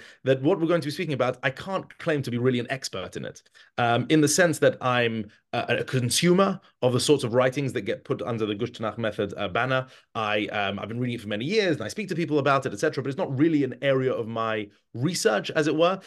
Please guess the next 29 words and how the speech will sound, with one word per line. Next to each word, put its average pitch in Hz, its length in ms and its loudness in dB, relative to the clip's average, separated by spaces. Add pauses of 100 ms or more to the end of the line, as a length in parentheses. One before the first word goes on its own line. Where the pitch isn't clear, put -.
(120)
uh, 156 180 4
and 202 140 2
really 226 300 -2
the 147 160 -8
area 185 160 4
of 156 60 2
nobody's 131 360 -2
particular 135 540 -2
research. 110 460 -6
I - 60 -4
mean, 120 140 -2
there, 117 100 0
there's, 113 240 -2
I, 123 260 -2
I 120 60 0
don't 123 160 0
know 123 100 0
of 117 80 2
anyone 113 200 -4
who's 101 120 -8
done 107 180 -4
very 110 220 0
serious 104 260 -4
academic 110 360 -6
work - 180 -2
in 143 60 0
this, 120 160 -6
and 131 100 -4
therefore 131 340 0